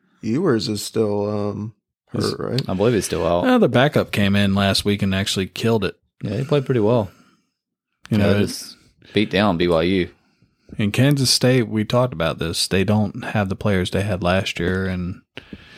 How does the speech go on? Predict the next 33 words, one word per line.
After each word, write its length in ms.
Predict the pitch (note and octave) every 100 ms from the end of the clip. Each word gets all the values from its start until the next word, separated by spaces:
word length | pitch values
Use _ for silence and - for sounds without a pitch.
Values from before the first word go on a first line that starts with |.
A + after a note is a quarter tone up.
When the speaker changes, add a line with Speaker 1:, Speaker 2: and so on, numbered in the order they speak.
| - - - -
Speaker 2:
you 80 | G#2
know, 300 | G2+ F#2+ F#2+
they, 220 | G2 F#2+ - _ _ _ _ _ _ -
they 180 | B2 A2+
got 220 | G#2+ F#2
curb 280 | A2 G2+ -
stomped 340 | B2 G#2+ E2+
last 340 | F#2 A#2 -
year. 180 | E2+ F#2
So, 220 | A2+ G#2
I 80 | G2
mean, 140 | G3 F3+
Speaker 3:
Only 140 | G3
time 140 | G3 F3
I 100 | C3+
watched 260 | B2 A#2
Kansas 240 | - A#2+ G2
State 160 | A2
this 200 | G2 F#2
year 120 | G#2+ G2+
was 120 | G2
against 220 | G2 F2
Missouri, 380 | F#2+ F#2+ G2 F2+
and 140 | F2 F2
Missouri 240 | F#2 F#2+
won 220 | F2+ F2
on 120 | E2+
the 80 | E2
last 280 | E2 E2+ E2+
second 240 | F#2+ -
field 220 | - E2 E2+
goal, 300 | D2+ D#2 D#2
but 180 | -